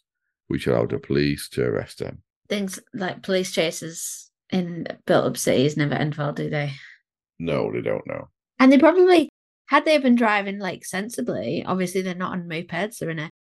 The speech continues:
Speaker 2: a Range Rover. Fair enough, it was stolen, but police, if, had they been driving sensibly, police wouldn't have had any reason to run the number plates, would they? So
Speaker 1: No,
Speaker 2: they could have quite
Speaker 1: exactly.
Speaker 2: could have quite seemingly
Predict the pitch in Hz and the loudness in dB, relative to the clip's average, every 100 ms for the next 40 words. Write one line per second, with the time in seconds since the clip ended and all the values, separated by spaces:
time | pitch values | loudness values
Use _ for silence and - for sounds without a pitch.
0 | _ _ 143 180 202 202 170 160 220 202 | _ _ 0 2 4 0 -2 -4 0 0
1 | 190 190 - - - 185 196 185 143 156 | 0 -6 -8 -8 -2 2 2 0 -4 -4
2 | 131 - _ _ _ 226 220 - - 214 | -6 -8 _ _ _ 0 0 -2 -6 -6
3 | - 247 233 220 202 190 190 175 151 185 | -6 -10 -4 -4 -6 -12 -12 -12 -14 -18
4 | 196 - 151 160 _ 175 180 - - - | -20 -20 -20 -20 _ -20 -20 -20 -20 -18
5 | - 170 170 170 _ _ _ _ 185 185 | -18 -18 -20 _ _ _ _ _ -12 -10
6 | 185 180 170 185 190 185 190 214 185 156 | -10 -16 -16 -16 -14 -16 -16 -14 -10 -10
7 | - 214 - 226 214 196 180 180 190 _ | -12 -18 -14 -14 -10 -10 -10 -12 -18 _
8 | _ _ 98 120 113 277 - 233 - - | _ _ 0 2 2 0 0 -2 -2 -2
9 | - - _ _ _ _ _ _ _ _ | -6 -6 _ _ _ _ _ _ _ _
10 | _ _ 262 240 208 - - _ - 214 | _ _ -6 2 2 2 -6 _ -10 -8
11 | 208 202 196 175 175 | -8 -10 -10 -8 -8